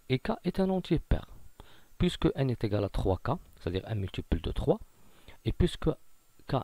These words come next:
est pair, on veut dire finalement que n est un multiple de, de six. Parce que si je remplace k par deux fois k prime, je vais trouver n égal à six k prime, c'est-à-dire que n est un multiple de,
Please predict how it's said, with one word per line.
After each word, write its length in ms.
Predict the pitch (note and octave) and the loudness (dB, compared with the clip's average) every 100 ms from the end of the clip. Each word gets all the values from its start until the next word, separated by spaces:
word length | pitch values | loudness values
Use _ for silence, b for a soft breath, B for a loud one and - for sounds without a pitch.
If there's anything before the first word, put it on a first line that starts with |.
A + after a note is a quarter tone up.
| _ | _
est 160 | B2+ A2 | -2 -2
pair, 260 | - C3 F#3+ - - | 2 0 0 -12 -2
on 100 | G#2+ | -2
veut 160 | F2+ | 0
dire 280 | F#2 B2 - - | -2 -2 -2 -8
finalement 460 | - B2 F#2+ G2 E3 | -4 -2 0 -2 -2
que 200 | - G#2 | 0 0
n 220 | E3 F#3+ F#3 - | 0 -2 -2 -4
est 180 | A2 | 0
un 60 | G2 | 0
multiple 520 | F#2+ F2+ - - F#3+ - | -2 -4 -4 0 0 0
de, 260 | G#2 C#3+ - - - | 0 0 0 -12 -4
de 120 | C#3 | -4
six. 240 | - D#2 | -2 -4
Parce 180 | - D#2+ | -2 -2
que 100 | - | -6
si 140 | - | -2
je 80 | B2 | 2
remplace 460 | A#2+ A2+ A#2 A2+ - | 2 2 0 -2 -4
k 80 | - - | -8 0
par 220 | F2+ E2 B B B B | -2 -2 B B B B
deux 200 | G2+ A2+ | 0 0
fois 260 | - F#2 - | 2 -4 -4
k 120 | F2 | -8
prime, 320 | - - G#3 | 4 4 4
je 80 | G#2 | -2
vais 100 | F#2+ | 0
trouver 300 | - F#2 F2 | -2 0 -2
n 160 | D3 D#3+ | -2 -4
égal 220 | A2 G#2 | 0 0
à 60 | F#2+ | -2
six 340 | - F3 - | -6 -8 -6
k 80 | E2+ | -6
prime, 240 | - D3 D#3+ | 0 0 0
c'est-à-dire 300 | G2+ G2 - | -2 -2 -2
que 100 | E2+ | -2
n 160 | - D#3 B B B - | -2 -2 B B B -2
est 220 | C3 - | -2 2
un 160 | A2 C#3 - - | 0 0 -8 -8
multiple 560 | G2+ F#2+ - B2 - - | -4 -4 -4 -2 -2 -2
de, 320 | - G2+ A#2+ | -2 0 0